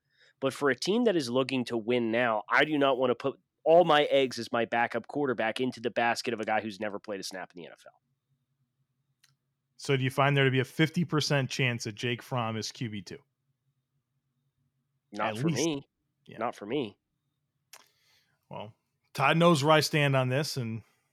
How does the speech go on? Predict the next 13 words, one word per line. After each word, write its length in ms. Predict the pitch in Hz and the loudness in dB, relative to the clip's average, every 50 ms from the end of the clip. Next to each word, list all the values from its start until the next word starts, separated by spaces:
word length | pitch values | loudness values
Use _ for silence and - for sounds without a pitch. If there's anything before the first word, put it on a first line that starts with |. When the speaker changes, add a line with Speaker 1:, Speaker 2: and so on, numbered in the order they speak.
| _ _ _ _ _ - 135 | _ _ _ _ _ -8 -6
Speaker 1:
Uh, 120 | 139 139 127 - - | -6 -6 -6 -4 2
are, 160 | 135 139 143 135 127 - - | 2 2 2 2 -2 -6 -2
am, 220 | 139 127 127 117 - - - _ _ _ - | 0 0 0 -2 -6 -16 -20 _ _ _ -4
am 140 | 131 123 123 | 0 2 2
I 60 | 123 | 2
now 200 | 123 123 127 131 | 4 4 4 2
fighting 400 | 127 - - 131 127 127 135 131 | 2 2 2 2 2 4 2 0
with 120 | 131 123 - | 0 0 -2
the 80 | 123 | -2
mafia? 440 | 117 117 117 120 - - 143 156 165 - _ _ _ _ - | 0 0 0 -2 -2 -2 -4 -4 -4 -6 _ _ _ _ -2
Speaker 2:
No, 400 | 208 214 220 202 180 180 175 170 | 4 8 12 12 12 10 8 2
you, 220 | 180 185 180 202 202 | -2 -2 -4 -2 2
there's, 320 | 190 208 214 226 - - | 6 6 6 6 4 0